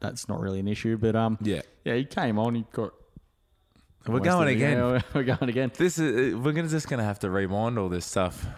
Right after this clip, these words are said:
Speaker 1: Yeah, no, I'm just gonna have to try and
Speaker 2: You're
Speaker 1: keep
Speaker 2: gonna
Speaker 1: it
Speaker 2: have a
Speaker 1: down.
Speaker 2: long week editing this out, I think.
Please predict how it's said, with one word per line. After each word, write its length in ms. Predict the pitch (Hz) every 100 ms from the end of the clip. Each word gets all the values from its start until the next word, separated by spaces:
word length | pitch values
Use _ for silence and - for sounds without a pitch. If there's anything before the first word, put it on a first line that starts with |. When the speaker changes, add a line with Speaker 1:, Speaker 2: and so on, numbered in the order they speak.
| - - - -
Speaker 1:
Yeah, 180 | 104 90
no, 80 | 92
I'm 180 | 98 101
just 120 | 101
gonna 100 | 101
have 100 | 95
to 60 | -
try 160 | - 95
and 60 |
Speaker 2:
You're 100 | 117
Speaker 1:
keep 80 | 147
Speaker 2:
gonna 80 | 143
Speaker 1:
it 40 |
Speaker 2:
have 80 | 135
a 40 | 113
Speaker 1:
down. 100 | 113
Speaker 2:
long 240 | 120 113
week 260 | 107 107 -
editing 400 | 113 110 92 85
this 240 | 90 101
out, 240 | 117 120 -
I 80 | 82
think. 220 | 87 120